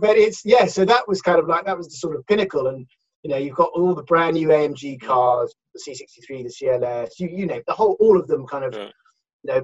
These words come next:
Speaker 1: got about twelve K on the clock, if not less. So they're brand new.
Speaker 2: Yeah.
Speaker 1: And, yeah, we'd have forty media and they'd come in and we would, you know, as, as P R, we would entertain them and, you know,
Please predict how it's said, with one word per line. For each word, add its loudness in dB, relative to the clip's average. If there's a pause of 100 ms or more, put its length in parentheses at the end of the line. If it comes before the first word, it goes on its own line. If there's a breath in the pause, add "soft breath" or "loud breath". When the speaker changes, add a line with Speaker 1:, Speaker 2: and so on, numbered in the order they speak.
Speaker 1:
got 2
about -2
twelve -2
K -2
on -2
the -10
clock, -2
if -10
not -10
less. -10
So -2
they're 0
brand -2
new. -10 (240 soft breath)
Speaker 2:
Yeah. -10
Speaker 1:
And, -6 (180)
yeah, 4
we'd -6
have 0
forty -4
media -6
and -6
they'd -6
come -6
in -2
and -14 (340)
we -4
would, -8
you -12
know, -6
as, -6
as -12 (100)
P -6
R, -4
we -6
would -12
entertain -6
them -8
and, -16
you -18
know, -16